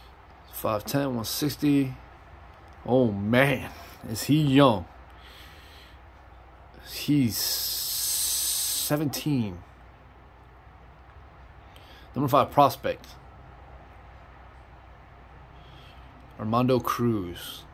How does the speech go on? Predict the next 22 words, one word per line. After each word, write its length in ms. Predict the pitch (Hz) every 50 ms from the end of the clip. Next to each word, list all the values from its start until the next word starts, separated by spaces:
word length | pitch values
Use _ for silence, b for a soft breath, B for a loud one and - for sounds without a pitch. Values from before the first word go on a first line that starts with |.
| - 110
All 140 | 117 131 127
right. 200 | 117 131 - - - - - - - - B B B B B B B B B B B B B B - - - - - - - - - - - - - - -
Well, 160 | - 101 - -
he 200 | 95 117 151 165
probably 300 | - - 143 135 113 113
will 80 | 117
not 160 | 127 127 120
be 60 | 120 123
in 60 | 117
the 40 | 113
majors 320 | 120 123 127 120 127 117
for 220 | - - 104 101
a 80 | 92 95
long 240 | 104 110 110 107 101
time. 360 | - 117 120 123 131 127 123 - - - - - - - - - -
So, 200 | - - - -
uh, 300 | 98 98 95 98 95 95
it'll 140 | 95 95 98
be 160 | 104 113 104
interesting 440 | 98 117 107 110 101 - 120 120 113
to 60 | 110
see 500 | 101 - - 117 113 113 113 107 107 104